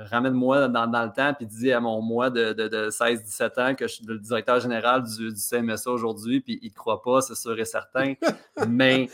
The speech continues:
Speaker 2: De l'autre
Speaker 1: ce
Speaker 2: bord
Speaker 1: que
Speaker 2: de la
Speaker 1: j'ai
Speaker 2: rue.
Speaker 1: Ouais, exact, tu sais, mais ce que j'aimais, c'est qu'il y avait une rivalité, parce qu'entre autres, les gars qui étaient ici étaient extrêmement fiers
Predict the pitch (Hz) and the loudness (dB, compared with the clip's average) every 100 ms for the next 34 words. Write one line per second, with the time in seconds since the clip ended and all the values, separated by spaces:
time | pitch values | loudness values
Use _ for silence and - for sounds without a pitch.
0 | - - 160 165 185 196 190 185 247 240 | -10 -2 2 10 12 12 10 8 6 2
1 | - - _ - 151 147 135 120 151 156 | -2 -20 _ 6 10 12 10 6 6 6
2 | - 156 151 123 123 135 127 127 123 156 | 2 0 2 -2 0 0 2 2 2 0
3 | 160 120 127 123 120 120 127 123 120 110 | -2 -4 -2 0 2 0 -2 0 -2 -2
4 | 123 156 165 _ _ - 123 - 123 117 | -4 -4 -4 _ _ -4 -2 -2 -2 0
5 | 117 139 151 - _ _ _ - 117 110 | 2 0 0 -8 _ _ _ -10 -8 0
6 | 139 147 117 120 110 - 143 117 113 - | 2 2 0 -4 -4 -4 -4 -4 -6 -8
7 | 117 113 110 110 - 151 147 | -8 -4 -4 -6 2 4 4